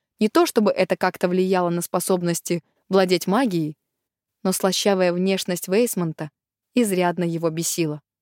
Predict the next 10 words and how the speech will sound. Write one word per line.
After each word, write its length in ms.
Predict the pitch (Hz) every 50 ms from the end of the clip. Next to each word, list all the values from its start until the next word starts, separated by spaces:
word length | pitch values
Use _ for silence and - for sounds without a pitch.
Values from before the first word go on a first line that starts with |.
| _ _ _ _ _ _ _ _ _ _ _
Длинные 520 | 190 202 233 277 294 269 226 196 175 170
рыжие 300 | 170 165 156 156 165 156
волосы 520 | 151 160 180 220 226 214 - - - 196 - _ _ _ _ -
вились 420 | 196 208 220 208 196 190 - - -
и 120 | 214 208
были 240 | 180 185 196 196 190
небрежно 480 | 190 190 180 175 180 180 180 - 180 175
связаны 420 | - - 185 175 170 175 175 175
в 40 | -
хвост. 420 | - - 180 175 165 - - _